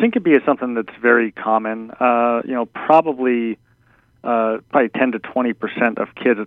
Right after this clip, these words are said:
some point will have a syncopal episode, and there's many, many more, uh, who will have what we call pre-syncope, or sort of the feeling of lightheadedness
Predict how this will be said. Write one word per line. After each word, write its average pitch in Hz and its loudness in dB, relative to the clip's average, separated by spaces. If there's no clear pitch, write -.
some 120 -2
point 113 -2
will 104 -2
have 107 2
a 104 -4
syncopal 110 -2
episode, 104 -2
and 110 -10
there's 110 -8
many, 131 2
many 113 -2
more, 110 0
uh, 110 -2
who 101 -2
will 117 4
have 110 4
what 120 -8
we 113 -8
call 104 -8
pre-syncope, 123 -4
or 101 -4
sort 113 -2
of 101 -2
the 101 -4
feeling 110 -2
of 95 -8
lightheadedness 104 -2